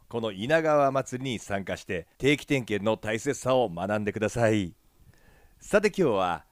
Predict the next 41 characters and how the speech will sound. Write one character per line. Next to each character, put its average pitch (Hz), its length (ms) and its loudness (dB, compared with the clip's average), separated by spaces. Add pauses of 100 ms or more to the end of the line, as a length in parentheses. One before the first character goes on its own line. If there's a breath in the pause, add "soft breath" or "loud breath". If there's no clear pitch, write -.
(220)
川 151 300 2
西 127 440 -2
稲 127 180 2
川 151 200 4
地 - 140 -8
区 117 120 -6
に 92 140 -4
あ 85 60 -2
る 104 260 0 (140)
有 123 220 2
限 135 240 0
会 101 160 2
社 85 340 -8
福 - 280 -2
原 175 260 6
自 98 180 -14
動 139 220 2
車 123 160 -4
工 113 180 2
業 107 160 0
所 101 160 -6
の 98 320 0
専 127 400 -2
務、 73 180 -12 (360 soft breath)
福 - 240 2
原 135 220 6
康 92 340 -2
之 202 160 -4
さ 147 140 -4
ん 143 40 -2
に 147 80 -2
お 101 80 -2
話 104 320 -4
を 98 60 -2
お - 20 -6
伺 101 220 -6
い 95 40 -8
し - 120 -16
ま 107 80 -4
し - 80 -8
た。 85 320 -4